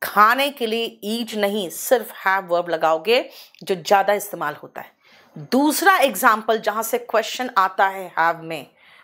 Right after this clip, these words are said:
बेटा वो ये है, "मैं खाना खा रही हूँ"। बेटा खाते हुए आपको दिख रहा है,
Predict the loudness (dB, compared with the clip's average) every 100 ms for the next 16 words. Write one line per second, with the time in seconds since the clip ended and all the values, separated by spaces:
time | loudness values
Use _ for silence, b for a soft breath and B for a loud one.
0 | b -6 -2 -4 -2 -4 -4 -8 -6 0
1 | 0 -2 -10 -20 _ _ _ _ _ _
2 | _ _ _ _ _ _ _ B B B
3 | B 2 2 2 0 2 4 4 2 -4
4 | 2 2 2 -8 -14 -12 -14 -16 -10 -2
5 | 0 0 2 2 2 0 0 0 0 -4
6 | -2 -2 -2